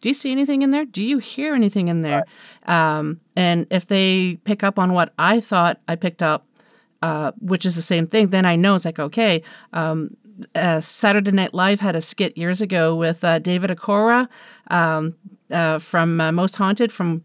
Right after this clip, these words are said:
Speaker 1: back in the day when it first started. Um, it wasn't really David Okora. It was one of the,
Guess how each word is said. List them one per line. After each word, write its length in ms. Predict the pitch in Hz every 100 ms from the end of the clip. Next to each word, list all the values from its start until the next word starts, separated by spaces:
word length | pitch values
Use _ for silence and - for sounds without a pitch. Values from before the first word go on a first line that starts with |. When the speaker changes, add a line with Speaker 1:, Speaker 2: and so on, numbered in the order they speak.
| _
Speaker 1:
back 260 | 170 175 190
in 60 | 170
the 60 |
day 200 | 165 175
when 120 | 175
it 80 | -
first 220 | - 175 -
started. 500 | 175 185 180 170 - - - -
Um, 340 | 156 151 151
it 60 | 190
wasn't 280 | 214 214 185
really 180 | 208 185
David 280 | 180 175 175
Okora. 240 | 165 165
It 40 | 196
was 100 | 180
one 120 | 175
of 80 | 165
the, 300 | 160 151